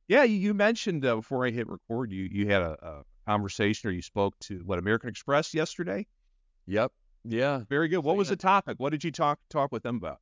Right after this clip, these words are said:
Speaker 2: I was talking to, it was a group of their leaders, and we were talking about authentic leadership, you know, and it, and, and, you know, how to be a leader that can actually really create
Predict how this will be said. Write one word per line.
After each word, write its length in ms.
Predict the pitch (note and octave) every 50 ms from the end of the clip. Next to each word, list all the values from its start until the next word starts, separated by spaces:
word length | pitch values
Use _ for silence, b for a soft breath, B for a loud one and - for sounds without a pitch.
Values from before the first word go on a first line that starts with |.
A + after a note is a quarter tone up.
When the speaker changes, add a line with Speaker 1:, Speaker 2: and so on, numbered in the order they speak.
| _ _ _
Speaker 2:
I 120 | B2+ C#3+
was 160 | D3+ D#3 -
talking 300 | - F3 F3 F3+ E3+ E3+
to, 60 | E3 D3+
it 20 |
was 160 | C3+ B2+ A#2
a 40 | A#2+
group 180 | B2 C#3+ B2+ C3+
of 60 | C3
their 140 | C3 C3 B2
leaders, 460 | A2+ A2 A2+ G#2 G#2+ A2 A2 G2 G#2+
and 100 | G#2+ G#2
we 60 | G#2
were 60 | G2+
talking 200 | G#2 A2+ G#2+ G#2+
about 160 | G#2+ G#2+ G#2
authentic 420 | G#2 G2+ - G#2 G2 - A2 F#2 -
leadership, 580 | F#2 F#2 F2+ F#2 E2+ - - G2+ G2 G2 G2 - _ _ _
you 100 | - B2+
know, 120 | B2+ A#2 A2+
and 100 | A#2+ B2+
it, 80 | C3 -
and, 280 | - B2 B2 B2+ C3 - -
and, 200 | C3+ D3 C#3 -
you 120 | - E3+
know, 160 | F#3 C#3+ G#2+ G2
how 200 | F#2+ A2 A2 A2+
to 160 | A#2 A2+ G#2+ G2 - _ _ _ _ _
be 160 | - G#2+ A2 A2+
a 80 | G#2+
leader 300 | G#2 G#2+ A2 G#2 G#2 G#2
that 160 | F#2 G2+ F#2+
can 140 | - G#2 G2
actually 380 | F#2+ F#2+ - - - G#2 F#2+ F#2
really 360 | F2+ F#2+ F#2+ F#2+ F#2+ F#2+ F2+
create 560 | E2 - - G2+ F#2+ F#2 F#2 F#2 F#2 F#2 F2+